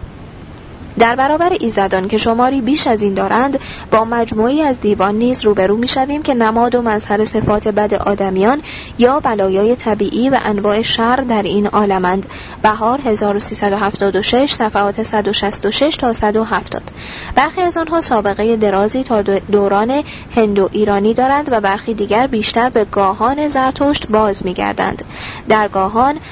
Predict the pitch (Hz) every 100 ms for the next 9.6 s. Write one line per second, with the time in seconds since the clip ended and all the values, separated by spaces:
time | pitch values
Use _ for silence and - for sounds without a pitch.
0 | - 214 214 - 214 220 214 233 262 302
1 | 262 240 269 277 285 277 240 220 196 190
2 | 190 208 214 214 196 196 202 233 254 254
3 | 247 294 294 - 220 214 226 247 233 208
4 | 202 196 196 - 214 208 233 269 320 -
5 | - - 220 202 202 - 202 190 220 277
6 | - 285 269 220 202 - - 190 196 190
7 | 208 220 - - - 226 226 - 202 202
8 | 202 214 208 240 302 - 220 233 240 247
9 | 233 202 208 208 214